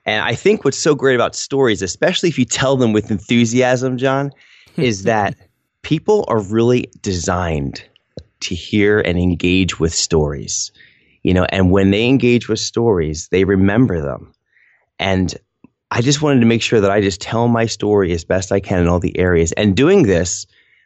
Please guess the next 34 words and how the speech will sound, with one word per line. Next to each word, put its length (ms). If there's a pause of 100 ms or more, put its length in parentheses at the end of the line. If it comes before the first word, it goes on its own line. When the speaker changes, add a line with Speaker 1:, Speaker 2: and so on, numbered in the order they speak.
Speaker 1:
by 220
creating 540
stories, 800 (300)
it's 280
what 240
opened 380
up 160
the 80
door 640 (460)
for, 560
uh, 380
you 100
know, 60
for 160
my 180
passion 460
project, 640
that, 240
you 80
know, 60
to 120
help 300
dads, 400
and, 220
and 120
the 60
niche 380
there 180
is 100
creative 600
connection 480
to 80
help 240
dads, 500